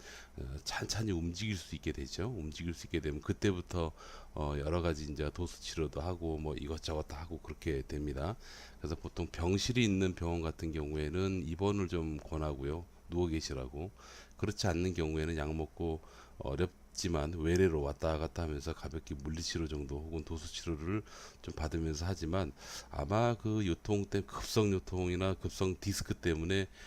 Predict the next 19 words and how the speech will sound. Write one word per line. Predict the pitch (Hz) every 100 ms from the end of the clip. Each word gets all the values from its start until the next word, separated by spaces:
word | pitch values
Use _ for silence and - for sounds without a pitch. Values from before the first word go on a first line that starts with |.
| - -
고생하신 | 92 98 92 87 85 76
분은, | 82 110 82 - - - -
어, | - -
내가 | 98 107 113 92
너무 | 110 147 170 147
현재 | 135 127 113
지금 | 104 92
많이 | 82 90
아픈데 | 78 - 92 85 98 120 127 - - - -
이거를, | 95 101 113 117 113 104
어, | 80 73 -
아이고 | 107 104 98
나 | 95
이제 | 90
숨 | 98 127 123
좀 | 117
돌릴 | 95 85 78
것 | - 76
같아. | - 65